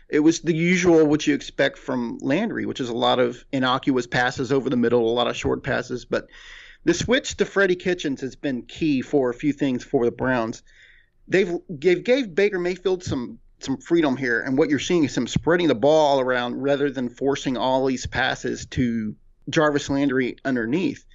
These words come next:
And what, what Mayfield has been doing is actually throwing the ball a lot more downfield, which has been more beneficial for all the other Browns receivers except for Landry. Before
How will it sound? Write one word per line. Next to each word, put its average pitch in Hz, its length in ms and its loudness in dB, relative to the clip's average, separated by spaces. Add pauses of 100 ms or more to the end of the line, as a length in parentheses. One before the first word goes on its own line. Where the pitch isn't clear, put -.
(320)
And 165 300 2
what, 180 160 2 (160)
what 160 180 4
Mayfield 180 360 0
has 151 80 -2
been 143 240 0
doing 202 340 0
is 131 200 -6
actually 139 440 -2
throwing 170 300 2
the 143 80 2
ball 151 240 4
a - 20 2
lot 151 220 2
more 131 160 0
downfield, 127 500 0
which 131 140 -6
has 139 100 -6
been 139 160 0
more 139 220 0
beneficial 131 560 -2
for 113 240 -4
all 156 180 2
the 135 140 0
other 185 180 0
Browns 139 400 -4
receivers 120 460 -4
except - 320 -4
for 117 80 -6
Landry. 123 360 0
Before 175 560 4